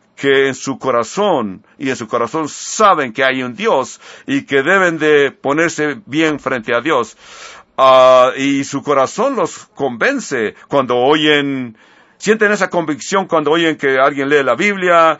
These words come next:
cuando ustedes están entre ellos, se sienten, sienten esa convicción porque ustedes es-, representan a Dios.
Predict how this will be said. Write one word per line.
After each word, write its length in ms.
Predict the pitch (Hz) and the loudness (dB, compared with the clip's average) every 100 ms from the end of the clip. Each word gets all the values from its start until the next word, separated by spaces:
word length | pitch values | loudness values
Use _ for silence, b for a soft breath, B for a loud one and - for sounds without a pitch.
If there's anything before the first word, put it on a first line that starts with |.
| B B | B B
cuando 260 | - 139 131 | -2 -2 -2
ustedes 360 | 131 190 185 151 | -2 -2 0 -4
están 320 | - 180 185 | -2 0 0
entre 280 | 151 151 175 | -2 -2 0
ellos, 200 | 170 151 | -2 -4
se 140 | 131 | -8
sienten, 500 | - 185 - 170 160 - B B B B B _ _ - | -6 -4 -4 -6 -6 -16 B B B B B _ _ -4
sienten 280 | 226 220 | -2 0
esa 180 | 233 214 | 0 0
convicción 560 | 214 214 208 185 277 269 | -2 -2 -2 -6 -2 -2
porque 220 | 196 156 | -2 -4
ustedes 500 | 143 196 202 180 151 | -4 0 2 0 -2
es-, 280 | 143 - - | -6 -10 -6
representan 760 | 139 - 123 - 240 277 285 | -4 -4 -4 -2 -2 -2 -2
a 60 | 143 | -4
Dios. 640 | 123 254 143 - - _ | -4 -2 -4 -6 -20 _